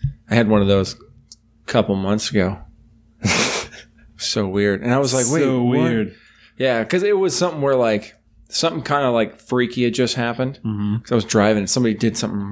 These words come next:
Speaker 1: really fucking stupid. And it's not even like I was in danger, but it was, like, just to the point, it was far enough in front of me that I could actually see it. I was like, "Oh, dude, that was nuts." And all of a sudden, I s-, you know, we get past it. Everything's fine. It just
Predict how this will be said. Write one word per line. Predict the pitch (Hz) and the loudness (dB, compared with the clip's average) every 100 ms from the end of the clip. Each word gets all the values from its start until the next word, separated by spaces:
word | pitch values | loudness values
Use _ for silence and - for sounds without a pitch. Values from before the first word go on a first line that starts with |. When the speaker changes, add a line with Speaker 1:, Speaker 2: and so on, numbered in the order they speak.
| 101 | -4
Speaker 1:
really | 117 123 | 0 0
fucking | 117 120 110 104 | 0 -2 -2 -4
stupid. | - 113 107 117 - _ _ _ - - | -2 0 0 -2 -4 _ _ _ -20 -2
And | 131 | 0
it's | 113 | 2
not | 151 170 | 2 2
even | 147 131 | 2 2
like | 120 107 | 0 0
I | 117 113 127 | 0 2 4
was | 123 110 | 2 0
in | 110 | 0
danger, | 107 117 107 101 | 0 0 0 -2
but | 110 | -2
it | 120 | -2
was, | 123 | 0
like, | 120 107 - - _ | 2 0 -2 -18 _
just | - 135 - _ _ _ _ _ | -2 -2 -4 _ _ _ _ _
to | - | 0
the | 127 | 0
point, | - 143 135 123 - | 2 0 0 -4 -10
it | 151 143 | -4 -4
was | 113 | -2
far | - 139 | 0 0
enough | 135 113 | 2 -2
in | 110 | -4
front | - 117 | -2 -2
of | |
me | 123 | 0
that | 110 107 | 0 0
I | |
could | 107 | 0
actually | 107 - 113 | -2 -4 -6
see | - - 117 110 | -4 0 2 2
it. | 139 | 2
I | 175 | -4
was | 101 | -10
like, | - _ - | -10 _ 0
"Oh, | 131 123 117 | 2 4 4
dude, | 104 117 113 | 2 0 2
that | 113 127 113 | 2 2 0
was | 98 - _ _ | -2 -6 _ _
nuts." | 113 107 117 120 101 85 - - _ _ _ _ _ _ | -6 -2 2 4 2 -2 -10 -12 _ _ _ _ _ _
And | 113 | 2
all | 117 123 | 4 4
of | |
a | 110 | 2
sudden, | 123 113 | 0 0
I | |
s-, | 107 - - - _ | -2 -6 -14 -20 _
you | 107 | -6
know, | 95 | -2
we | 104 | 0
get | 123 123 | 0 0
past | 117 107 113 | -2 -2 0
it. | |
Everything's | 107 120 110 92 | 0 0 -2 -2
fine. | - 117 90 90 - _ _ - _ | -2 0 0 -2 -6 _ _ -20 _
It | 110 | 0
just | 107 101 - | 2 0 -4